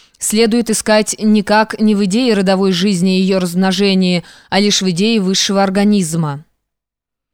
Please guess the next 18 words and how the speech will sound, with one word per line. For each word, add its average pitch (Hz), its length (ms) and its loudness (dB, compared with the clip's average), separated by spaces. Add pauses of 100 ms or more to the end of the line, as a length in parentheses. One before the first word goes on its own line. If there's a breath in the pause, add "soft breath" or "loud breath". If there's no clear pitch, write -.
(100)
Разительное 208 640 2
этому 214 240 2
подтверждение 202 760 0
мы 196 120 2
находим 208 540 0 (280 loud breath)
в - 60 -12
следующем 220 580 0
великом 196 400 0
факте. 160 680 -4 (380)
В - 140 -18
пределах 214 440 0
живых, 214 440 0
размножающихся 202 920 0
исключительно 208 640 -2
половым 202 400 2
образом 196 500 0
отдел 202 320 0
позвоночных, 196 840 -2